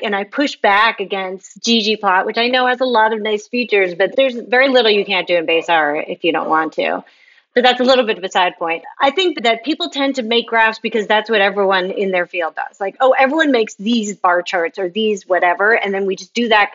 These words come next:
And there's very little thought that goes into, "What do I actually want to know? What question am I actually trying to answer? What am I trying to see in this plot?" Because people just kind of default into, and there's not a lot of training around all of those issues.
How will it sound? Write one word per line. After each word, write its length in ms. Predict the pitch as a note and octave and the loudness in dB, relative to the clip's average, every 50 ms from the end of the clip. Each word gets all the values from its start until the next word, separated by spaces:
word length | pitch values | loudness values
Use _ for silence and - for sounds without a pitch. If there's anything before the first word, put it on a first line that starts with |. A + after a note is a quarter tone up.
| - | -2
And 140 | A3+ A3+ A3+ | 0 2 4
there's 160 | A3+ A3 G#3 | 4 2 2
very 300 | G3 A#3+ A#3+ B3 C#4+ C#4+ | 2 2 2 4 2 2
little 240 | A#3 A3+ G#3+ G#3 F#3+ | 0 0 0 0 -2
thought 340 | - - G3 F#3+ F#3 - - | -2 0 0 2 2 0 0
that 120 | - F3+ F#3 | -4 -2 0
goes 240 | G3 F#3 F3+ F3+ F#3 | 0 0 0 0 -4
into, 480 | F#3 F3+ - G3+ F#3+ F3+ F3 F3 - - - - - _ _ - | -6 -6 -4 -2 0 0 0 0 -2 -6 -14 -20 -20 _ _ 0
"What 140 | G3 A3 | 2 4
do 60 | A3+ A3 | 4 6
I 80 | G#3 | 4
actually 260 | G3 F#3+ - - G3+ | 4 2 0 -4 -4
want 180 | F#3 F3+ F3 F3 | -4 -4 -4 -4
to 40 | E3+ | -4
know? 440 | E3 E3 E3+ F#3+ A#3+ C#4+ D#4+ D4+ - | -4 -2 0 0 0 0 -2 -2 -2
What 160 | G3 G#3 G3 | -2 -2 -2
question 260 | - G#3+ G#3+ - G#3 | -2 -2 -4 -2 -2
am 80 | G3 F#3+ | -2 0
I 60 | F#3 F3+ G3 | 0 0 0
actually 300 | G#3 G3+ - - F#3+ F3 | -2 -2 -2 -2 -2 -2
trying 280 | F3+ - F#3+ F3+ F3+ F3+ | -2 -2 -2 0 0 0
to 120 | - - | -2 -2
answer? 500 | F#3+ F#3 F#3+ G3+ - C4 C4+ D4 D#4 D4 - - - - _ | -2 -4 -4 -2 0 0 2 2 0 -2 -6 -12 -18 -6 _
What 160 | F3+ G#3 G#3 | 0 2 4
am 80 | A3+ | 4
I 80 | G3+ F#3+ | 2 2
trying 240 | - G#3 F#3+ F#3 F3 | 2 0 0 0 -2
to 80 | F3 | -4
see 180 | - - F#3+ F#3+ | -4 -2 -2 0
in 120 | G#3+ A3+ | 0 0
this 160 | A#3+ B3+ B3 - | 0 -2 -4 -4
plot?" 420 | _ - B3 B3+ C4+ D4 C4+ - - - _ _ _ _ _ - | _ 0 2 4 4 2 0 -2 -6 -14 _ _ _ _ _ -4
Because 720 | G3+ G#3+ G#3 G#3+ A3 G#3+ G3+ G3+ G3 G3 F#3+ F#3+ - - | -4 -4 0 2 2 4 4 4 4 2 -2 -6 -12 -8
people 340 | _ A3 G#3+ - G#3+ G#3 G3 | _ -4 -2 0 0 0 0
just 240 | G3+ G3 - - _ _ _ _ _ _ | -2 -6 -10 -12 _ _ _ _ _ _
kind 220 | - - F#3+ F#3 | -10 -8 -6 -6
of 160 | E3+ E3 E3 | -6 -6 -8
default 480 | - F3+ - - F3+ F3 F3+ F3+ - - | -10 -12 -4 0 2 2 2 0 -2 -8
into, 340 | - F#3+ F3+ E3+ - F#3 F3 | -10 -10 -10 -6 -2 -2 -2
and 100 | F3 F3 | 0 0
there's 160 | G3+ G3 G3 | -2 -2 0
not 180 | A3 A3+ C4 D#4+ | 0 0 2 2
a 80 | F4+ C#4+ | 2 4
lot 220 | A3 G#3+ G#3+ G#3 | 4 4 2 2
of 80 | G3+ - | 0 -2
training 400 | - - F#4+ F#4+ D4 A#3 G#3 F#3+ | -6 -6 -4 -2 -2 -2 -2 0
around 340 | F#3 F#3 F#3 F#3 F#3 F3+ G3+ | 0 0 0 0 -2 -2 0
all 220 | - G3+ G#3 G#3 | 2 4 4 4
of 120 | G3+ F#3 F3 | 2 2 2
those 220 | F3+ F3 E3+ E3+ | 2 2 2 2
issues. 600 | E3+ F3 - - - - - - - - _ | 0 -4 -4 -4 -10 -12 -12 -16 -20 -20 _